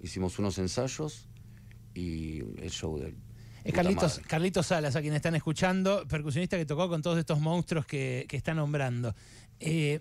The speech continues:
Speaker 2: <clears throat> hay un tema que me dijiste que grabaste con los Iria Kuriaki, que, mm, tenemos listo para que le toques encima. ¿Estás para esa?
Speaker 1: Eh, ¿Funky Futurista?
Speaker 2: Sí.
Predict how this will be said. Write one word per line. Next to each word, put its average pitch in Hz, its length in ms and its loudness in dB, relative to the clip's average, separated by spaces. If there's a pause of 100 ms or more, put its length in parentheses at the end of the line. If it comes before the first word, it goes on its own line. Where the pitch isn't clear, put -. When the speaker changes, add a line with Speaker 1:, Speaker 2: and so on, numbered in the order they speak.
Speaker 2:
<clears throat> 214 400 2
hay 220 180 2
un 202 460 2
tema 220 240 2
que 175 100 -2
me 156 80 0
dijiste 165 240 0
que 175 80 2
grabaste 160 440 0
con 131 460 -2 (200)
los 117 420 -2
Iria 156 240 0
Kuriaki, 151 560 0 (420)
que, 117 540 -2
mm, 117 440 -2 (300)
tenemos 165 300 2
listo 190 240 0
para 127 160 0
que 123 80 -2
le 117 80 0
toques 151 320 -2
encima. 110 540 -4 (420)
¿Estás 185 300 2
para 151 240 2
esa? 196 360 0 (480)
Speaker 1:
Eh, 101 200 2
¿Funky 110 260 -2
Futurista? 104 560 -2
Speaker 2:
Sí. 123 320 2